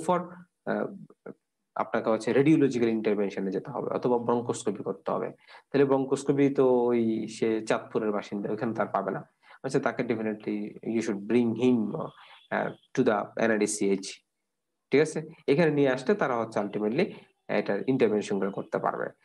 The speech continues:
তাহলে ওনারা bronchoscopy করে একটা intervention করতে পারে, অথবা দেখা যাচ্ছে না ওটা করেও কাজ হচ্ছে না, তাহলে ওনারা bronchial arteriography করে ওই আর্টারিটাকেই একদম পোড়া দিতে পারে বা block করে দিতে পারে, এটাকে বলা হয় embolization।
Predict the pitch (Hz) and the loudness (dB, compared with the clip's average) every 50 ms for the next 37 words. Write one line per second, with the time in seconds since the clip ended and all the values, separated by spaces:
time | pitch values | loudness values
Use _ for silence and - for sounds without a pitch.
0 | _ - - _ - 175 190 190 185 180 180 165 143 160 160 156 147 147 147 - | _ -20 -10 _ 2 4 4 6 6 6 4 4 4 2 2 2 0 -4 0 0
1 | 156 139 131 131 131 120 120 117 117 - 123 110 - 139 127 127 120 113 110 107 | 0 2 4 6 6 6 6 4 4 2 0 0 2 0 2 4 4 4 6 4
2 | 107 107 - 104 104 104 107 - - - 92 - 104 - 135 135 - 202 208 220 | 2 0 0 -4 -2 -2 -2 -4 -2 -4 -2 0 2 2 2 2 2 2 2 2
3 | 220 220 - _ _ _ _ _ _ - 139 143 147 156 165 175 160 160 160 - | 0 -2 -10 _ _ _ _ _ _ -2 0 2 2 2 2 2 2 2 2 2
4 | 151 131 123 110 110 113 113 - 139 - - 120 123 127 127 123 120 117 - - | 2 2 2 2 2 0 0 0 0 2 4 4 6 6 6 4 2 0 -4 -2
5 | - 107 107 104 104 - - - 98 101 98 113 113 120 117 113 117 131 127 113 | -2 0 0 -2 -4 -4 -4 -6 -6 -4 0 0 2 2 4 4 2 2 0 0
6 | 113 117 117 113 127 120 110 107 113 117 113 143 139 139 135 127 120 110 - 131 | 0 -2 0 0 0 2 2 2 2 0 0 2 2 4 4 4 2 0 0 0
7 | 123 120 120 131 127 107 104 104 - 123 123 123 139 135 135 - 139 139 147 - | 0 2 4 4 4 4 2 2 0 -2 0 0 -2 -2 0 0 0 0 0 -2
8 | - - - _ - 113 110 - 107 98 98 - _ _ _ _ 131 123 113 107 | -8 -14 -20 _ -6 -6 -4 -2 -4 -4 -4 -8 _ _ _ _ 0 0 0 0
9 | 107 98 92 107 107 110 113 123 165 - - - - - - - 123 139 156 147 | -2 -4 -2 -2 0 0 0 0 0 -2 -4 -10 -18 -20 -12 -4 2 2 2 2
10 | 147 - - - 113 104 98 92 - 95 98 95 101 110 117 113 113 117 117 117 | 2 -2 -6 -2 0 0 0 0 0 -2 -2 -2 0 0 -2 0 0 -2 0 -2
11 | 151 - - 123 123 120 113 107 101 98 - - 151 - - - | -2 0 0 0 0 0 0 0 -2 -2 -4 -8 -10 -14 -14 -16